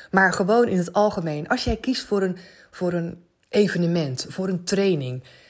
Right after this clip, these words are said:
zie het dan een beetje zoals kiezen voor een concert of voor een vakantie. Op het moment dat jij die keus maakt dan kan die voorpret beginnen.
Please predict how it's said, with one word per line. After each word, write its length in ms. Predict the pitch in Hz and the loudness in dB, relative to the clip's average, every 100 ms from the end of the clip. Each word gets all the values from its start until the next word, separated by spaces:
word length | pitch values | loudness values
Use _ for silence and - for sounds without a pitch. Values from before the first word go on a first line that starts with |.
| _ _ | _ _
zie 300 | - 302 339 | 0 6 6
het 120 | 349 | 6
dan 160 | 254 240 | 2 2
een 80 | |
beetje 320 | 208 214 214 202 | 4 4 4 0
zoals 420 | 190 175 175 - 160 | 0 -2 -4 -6 -10
kiezen 320 | - 269 269 202 | 2 2 2 -2
voor 200 | 208 190 | 0 0
een 160 | 151 | -2
concert 600 | - 151 143 - 269 269 - - - | -2 -2 0 2 2 0 -16 -20 -12
of 120 | - | -8
voor 200 | 175 214 | -4 0
een 100 | 190 | 0
vakantie. 760 | 151 160 - 175 139 - - 127 - - - | 0 -4 2 2 2 -6 -10 -16 -20 -20 -4
Op 140 | - 180 | 0 4
het 80 | |
moment 260 | 233 277 320 | 6 6 4
dat 160 | 285 - | 4 4
jij 180 | 233 | 2
die 240 | 214 190 - - | 2 0 -2 0
keus 420 | 311 320 349 330 | 4 8 8 6
maakt 540 | 175 143 180 - - _ _ - | 2 2 0 -4 -14 _ _ 0
dan 120 | 202 | 0
kan 200 | 202 220 | 2 2
die 160 | 214 165 | 2 0
voorpret 540 | 202 233 226 - 175 | 2 2 2 -2 -4
beginnen. 480 | 175 143 165 117 - | -4 -4 -4 -4 -12